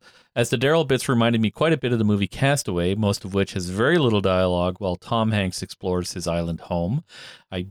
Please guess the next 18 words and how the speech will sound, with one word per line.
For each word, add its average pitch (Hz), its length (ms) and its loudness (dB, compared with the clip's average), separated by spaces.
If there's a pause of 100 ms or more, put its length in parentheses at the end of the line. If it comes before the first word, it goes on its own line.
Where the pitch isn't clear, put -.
didn't 202 360 2
enjoy 104 400 4
the 90 120 -4
Carol 170 420 0
bits 95 300 -4
as 82 180 -6
much. 87 260 -6
I 101 80 0
found 113 280 0
them 101 160 0
rather 98 180 2
frustrating, 98 680 0 (340)
although 98 260 2
I 98 60 2
did 123 240 0
enjoy 104 380 4
seeing 92 340 0
Jerry. 90 420 0